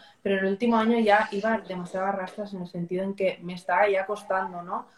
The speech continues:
Eh, volví a estudiar lo mismo, el mismo horario. Necesitaba un poco volver a conectar con esa parte de la psicología que me apasiona, con la psicoterapia. Entonces, yo me puse un límite y, y dije, "Hasta aquí hemos llegado".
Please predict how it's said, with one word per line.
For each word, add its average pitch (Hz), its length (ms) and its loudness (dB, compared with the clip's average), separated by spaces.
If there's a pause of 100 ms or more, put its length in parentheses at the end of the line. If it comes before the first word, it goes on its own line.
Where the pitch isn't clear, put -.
(440)
Eh, 196 280 6
volví 185 200 0
a 202 60 2
estudiar 202 280 -2
lo 202 80 0
mismo, 190 260 -6
el 180 100 -6
mismo 185 200 -4
horario. 196 340 0
Necesitaba 196 540 -4
un 240 100 -8
poco 233 240 -4
volver 202 300 -4
a 220 80 -4
conectar 208 560 -2
con 190 180 -8
esa 180 220 -4
parte 202 220 -4
de 196 60 -2
la 185 100 -6
psicología 185 480 -8
que 214 100 -10
me 196 100 -10
apasiona, 180 680 -4
con 175 100 0
la 170 80 2
psicoterapia. 185 840 0
Entonces, 226 320 -2
yo 220 140 2
me 254 140 0
puse 226 420 4
un 214 120 4
límite 180 540 -2 (720)
y, 196 200 0
y 196 140 4
dije, 185 340 2
"Hasta 185 220 0
aquí 185 140 4
hemos 220 200 4
llegado". 160 480 2